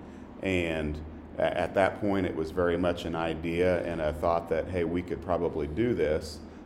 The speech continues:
but there were so many hurdles to get over in order to bring that site to the point where it can be developed.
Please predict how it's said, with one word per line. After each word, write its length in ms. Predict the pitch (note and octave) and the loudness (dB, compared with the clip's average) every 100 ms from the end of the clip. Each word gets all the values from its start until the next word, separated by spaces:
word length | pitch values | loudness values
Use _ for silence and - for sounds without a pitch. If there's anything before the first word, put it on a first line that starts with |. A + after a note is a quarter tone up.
| - | -6
but 100 | F#2 | -2
there 120 | G#2+ | 2
were 200 | G2+ E2 | 2 2
so 300 | D#2 - A2 | -2 -2 0
many 260 | G#2+ G2+ F2+ | 2 2 2
hurdles 540 | F2 E2+ D#2+ - - | 0 0 0 0 -4
to 140 | - D#2+ | -4 -4
get 220 | E2 D#2+ | 0 2
over 480 | D#2 E2 D#2+ D2+ D2 | 2 2 0 -2 -2
in 120 | E2 | -2
order 240 | E2 D#2+ | -2 -2
to 440 | D#2+ E2+ E2+ D2+ D#2 D#2 - - - | -4 -4 -2 -2 -2 -6 -12 -12 -2
bring 240 | F#2+ F2+ | 0 2
that 240 | F2+ F2 - | 0 -2 -2
site 500 | - E2+ E2+ E2 - | 0 2 4 0 -4
to 420 | G2 E2+ E2 D#2+ | -4 -2 -2 -4
the 80 | D#2 | -4
point 340 | - F2+ E2 D#2+ | -6 -4 -4 -4
where 160 | D2+ | -4
it 100 | D#2 | -4
can 140 | E2 D#2 | -6 -4
be 140 | D2+ | -4
developed. 560 | C2+ C#2 C#2+ G1+ - | -4 -4 -2 -2 -6